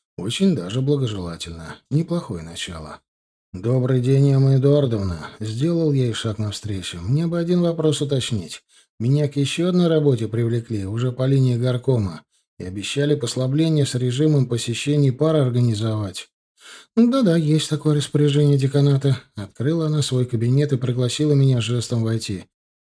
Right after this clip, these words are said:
"Не беспокойся, главное, присутствуй на лабораторных семинарах, ну и все курсовые зачёты и экзамены должны быть сданы.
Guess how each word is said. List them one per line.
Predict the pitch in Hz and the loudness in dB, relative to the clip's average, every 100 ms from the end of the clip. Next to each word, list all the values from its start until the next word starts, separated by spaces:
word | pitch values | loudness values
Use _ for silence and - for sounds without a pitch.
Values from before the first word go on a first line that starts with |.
| _ | _
"Не | 180 180 | 2 4
беспокойся, | 160 - 165 - 98 - 117 | 0 -4 -6 -4 -6 -6 0
главное, | 143 139 135 | 2 4 4
присутствуй | 127 135 135 254 - 123 120 | 2 0 0 -2 -2 -2 2
на | 127 135 | 2 2
лабораторных | 143 139 131 135 135 240 185 110 - | 2 2 2 0 2 2 2 -2 -8
семинарах, | - 220 120 101 92 90 - | 0 0 2 -2 -6 -6 -2
ну | 233 | 0
и | 247 | 0
все | - 139 | -2 -4
курсовые | 123 107 123 170 220 | -4 -2 -2 2 2
зачёты | 139 127 - 185 185 135 | 4 2 2 0 2 2
и | |
экзамены | 127 127 185 185 135 | 2 2 2 4 2
должны | 117 127 143 | 2 0 2
быть | 180 139 | 2 2
сданы. | 123 123 120 120 110 | 2 2 2 0 -2